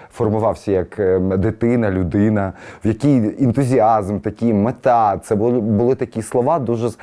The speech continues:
е, лексикону гарного. Зараз ми розуміємо, що з гарного лексикону буде слова розчот. І так, як артисти в дев'яностих, е, більш,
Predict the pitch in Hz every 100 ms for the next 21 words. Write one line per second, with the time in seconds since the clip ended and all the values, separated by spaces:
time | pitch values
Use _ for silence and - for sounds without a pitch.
0 | - - 107 107 107 107 - 110 127 123
1 | 123 113 80 76 73 67 - - - 87
2 | 139 151 - 139 131 147 165 117 107 92
3 | 113 113 120 104 - 104 131 135 98 95
4 | - 98 98 98 - - - - 107 -
5 | - 107 - 208 - 113 127 131 - -
6 | 117 110 117 107 123 - 110 92 113 123
7 | 156 202 - 107 92 117 110 92 87 143
8 | 143